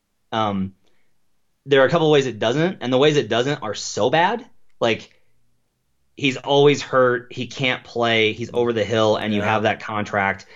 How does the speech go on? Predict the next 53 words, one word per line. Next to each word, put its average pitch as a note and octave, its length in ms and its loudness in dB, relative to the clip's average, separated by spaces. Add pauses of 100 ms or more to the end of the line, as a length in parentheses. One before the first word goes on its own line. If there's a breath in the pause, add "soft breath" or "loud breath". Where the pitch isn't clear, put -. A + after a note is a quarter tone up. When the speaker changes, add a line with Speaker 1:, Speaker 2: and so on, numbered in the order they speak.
(160 loud breath)
Speaker 1:
and, B2 140 -2
like, A#2+ 300 -2
that's A#2+ 220 0
Tim A#2 160 -6
Connelly's G2+ 360 -6
job. - 240 -10 (340)
Like, A2+ 120 -2
that's G#2 160 -4
it. - 220 -8 (400)
Like, G#2+ 220 0
he B2+ 120 0
would B2 120 2
get A#2 140 2
fired G#2 240 2
over G2+ 180 -2
dealing F#2 260 -6
that E2+ 120 -12
deal. - 200 -12 (100)
Speaker 2:
I C4+ 120 2
think F#4+ 240 -2
he's F#3 180 -6
fine C3 260 -4
with A#2 140 -8
that, G2+ 220 -8
though. G2 200 -8
Like, A2 180 -4
I, F3+ 300 0
I've, B3 160 2
I've C4 180 -2
said F4 140 -8
this D4 160 -6
well. D3+ 160 4
I C3 160 2
don't, D4 220 -2 (480 soft breath)
look, C#3+ 200 2
I C#3+ 80 0
could F3+ 140 -4
be D3+ 120 -2
wrong C3 280 0
on A2 120 -4
this, G#2+ 160 -8
but E3 140 -2
I B3 100 2
think D#4 220 -8
he A3+ 140 -10
was E3 160 -6
willing C3 360 -2
to A2 420 -8 (100)
take - 240 -6
those A2+ 220 -6
types A2 260 -6
of A2 80 -10
moves. G2 460 -14